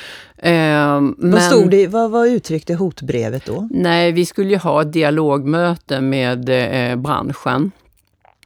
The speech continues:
Speaker 1: Och, eh, de menar på att, eh, genom vårt agerande så skulle vi skada deras marknad och deras försäljning, och därför så skulle de räkna på hur stor skadan skulle vara och att de skulle sen stämma oss och kräva skadestånd.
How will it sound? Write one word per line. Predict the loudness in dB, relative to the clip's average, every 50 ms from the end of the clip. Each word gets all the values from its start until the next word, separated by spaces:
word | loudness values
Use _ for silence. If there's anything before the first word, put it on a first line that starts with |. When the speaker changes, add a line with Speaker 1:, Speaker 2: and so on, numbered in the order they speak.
| _ _ -20 -20 _ -20 -20 _ _
Speaker 1:
Och, | 0 0 0 -2 _ _ -2 0
eh, | 0 2 2 0 -2 -2 -4 -4 -4
de | -4 -2 0 0
menar | 0 0 0 -2 -2
på | -4 -4 -2 -2
att, | 0 0 -2 -4 _ _ _ -4
eh, | -4 -2 -2 -4 -8 -14 -18 -18 -20 -10
genom | -4 -2 0 0 2 0 0 0
vårt | -2 -2 -2 -2 -4
agerande | -4 -2 0 0 0 -2 -4 -4 -6 -6 -6 -6 -6 -6
så | -8 -8 -12 -12
skulle | -8 -6 -4 -4 -2 -2
vi | -4 -4 -6
skada | -4 -4 -4 -2 -2 -2 -2 -4
deras | -4 -4 -4 -4 -6 -6 -4
marknad | -4 -4 -4 -4 -8 -10 -8 -6 -6 -4 -4
och | -6 -6
deras | -6 -8 -8 -8 -8 -8
försäljning, | -8 -8 -6 -4 -4 -4 -4 -6 -8 -10 -10 -10 -10 -10
och | -10 -12 -14 -10 -8
därför | -6 -6 -6 -8 -8 -8 -8 -8
så | -8 -8 -6 -6 -6 -6 -8 -14 -20 -20 -20 -20 -20 _
skulle | -18 -4 -2 0 0 0
de | 0 0 -2 -2
räkna | -2 -2 -2 -4 -6 -4 -4 -6 -6
på | -4 -4 -6 -6
hur | -4 -6 -6 -6 -6
stor | -6 -8 -8 -8 -8
skadan | -8 -6 -4 -4 -4 -2 -4 -8 -10
skulle | -8 -8 -8 -6 -4
vara | -4 -4 -4
och | -4 -4 -6
att | -8 -8 -10
de | -14 -14 -14
skulle | -14 -14 -12 -12 -12
sen | -12 -12 -12 -12
stämma | -8 -8 -6 -6 -6 -6 -8 -8
oss | -10 -12 -14
och | -16
kräva | -12 -12 -10 -10 -10 -10 -10 -12 -12 -16 _ _
skadestånd. | -12 -8 -6 -6 -4 -6 -8 -8 -6 -8 -8 -8 -10 -12 -14